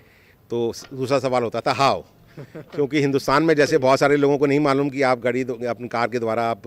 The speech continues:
लंदन तक यात्रा कर सकते हैं, क्योंकि एक मेंटल ब्लॉक होता है कि समुद्र आएगा या पाकिस्तान से कैसे जाएंगे, तो दूसरे अल्टरनेटिव रास्ते भी हैं। तो ऐसा वहाँ के लोग भी हैं, उनको भी नहीं मालूम है।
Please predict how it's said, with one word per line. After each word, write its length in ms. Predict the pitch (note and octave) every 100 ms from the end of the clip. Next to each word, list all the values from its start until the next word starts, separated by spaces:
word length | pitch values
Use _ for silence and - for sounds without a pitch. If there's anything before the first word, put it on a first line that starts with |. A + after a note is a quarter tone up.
| A2 G#2+ G#2
लंदन 460 | G#2 G#2 A2 A#2 A#2+
तक 140 | A2
यात्रा 260 | G2+ G2 A2+
कर 140 | A2
सकते 260 | G#2+ G#2+ A2
हैं, 180 | G#2 A2+ - - - - - A2
क्योंकि 220 | A#2 B2+
एक 80 | C3+
मेंटल 280 | C3 B2 C3+
ब्लॉक 200 | B2+ B2+
होता 180 | A#2+ B2+
है 60 |
कि 120 | A#2+ A#2+
समुद्र 380 | - A#2+ A#2+
आएगा 320 | A#2+ A#2 A2+ A#2
या 160 | A#2
पाकिस्तान 420 | A2 A2+ A#2+ A2+
से 100 | A2+
कैसे 280 | G#2+ A2+ B2
जाएंगे, 480 | A2+ A2+ A2 A2+ - _ -
तो 60 |
दूसरे 260 | B2 D3 E3+
अल्टरनेटिव 420 | D3+ C#3+ C#3+ C#3
रास्ते 240 | C3+ - C#3
भी 100 | C#3
हैं। 180 | B2 - _ - -
तो 60 | D#3+
ऐसा 160 | D#3
वहाँ 200 | F3 D3
के 100 | D3+
लोग 220 | D#3 D3+ C3
भी 100 | C3
हैं, 120 | B2
उनको 220 | A#2+ C3+
भी 120 | C3+
नहीं 140 | A#2+ A2+
मालूम 320 | F2+ F2
है। 100 | E2